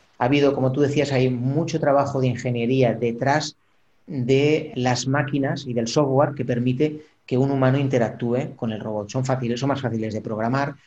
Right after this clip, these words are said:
están pensadas para que cualquier usuario con un mínimo de formación ya las pueda utilizar. Es decir,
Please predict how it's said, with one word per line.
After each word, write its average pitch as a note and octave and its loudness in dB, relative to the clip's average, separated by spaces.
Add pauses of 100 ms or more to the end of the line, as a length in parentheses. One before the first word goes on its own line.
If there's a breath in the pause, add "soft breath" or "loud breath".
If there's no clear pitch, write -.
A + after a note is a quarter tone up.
(420 soft breath)
están C#3+ -2
pensadas C#3 0
para B2+ -2
que B2 -4
cualquier B2+ 0
usuario C3 2
con C3 0
un C#3 0
mínimo B2+ 2
de A2+ 0
formación A2+ -4
ya A2 -4
las G#2+ -8
pueda A2 -6 (180 soft breath)
utilizar. B2 -2
Es B2+ -2
decir, B2 0